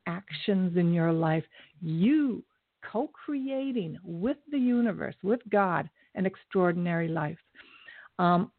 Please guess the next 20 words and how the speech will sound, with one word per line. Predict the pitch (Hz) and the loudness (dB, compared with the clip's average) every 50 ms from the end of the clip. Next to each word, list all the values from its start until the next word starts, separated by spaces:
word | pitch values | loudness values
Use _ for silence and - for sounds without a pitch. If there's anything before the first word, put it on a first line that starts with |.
| _ _ _ _ _ _ - | _ _ _ _ _ _ -4
I'm | 180 175 | 0 2
not | 196 208 220 | 2 4 4
embarrassed | 220 220 220 220 226 226 226 _ | 4 4 4 4 4 2 0 _
to | - 208 - | -12 -8 -4
say | 226 214 | -2 0
my | 208 202 202 214 | 0 0 0 0
age. | - 208 220 240 226 - | 0 0 0 0 -2 -4
I'm | 165 - - _ _ _ | -8 -8 -10 _ _ _
sixty-three | - 240 - - - 262 240 - 247 233 226 220 | -12 -12 -12 -8 -8 -8 -6 -4 -2 -2 0 0
years | 226 226 220 202 180 | 0 0 0 0 0
old, | 180 170 165 165 170 170 196 - _ _ _ _ _ - | 0 0 0 -2 -4 -6 -8 -12 _ _ _ _ _ -6
and | 170 160 165 | -6 -4 -4
I've | - - 190 226 247 233 | -2 0 0 2 2 2
used | 226 220 226 233 220 220 - | 2 2 2 2 0 0 -2
my | 196 180 170 | -4 -4 -4
intuitive | - 180 170 - - - 226 233 226 233 214 | -4 -6 -8 -6 -4 -2 0 2 2 2 0
ability | 226 202 185 190 175 175 175 165 165 151 - _ _ _ _ _ _ _ _ - | -2 -2 -2 -2 -2 -4 -4 -4 -6 -8 -8 _ _ _ _ _ _ _ _ -2
all | - 302 302 311 311 302 302 | 0 0 2 2 2 2 2
my | 294 269 226 208 196 196 | 2 0 0 0 -2 -4
life | 190 190 190 190 170 - 190 190 | -6 -8 -8 -8 -6 -8 -8 -12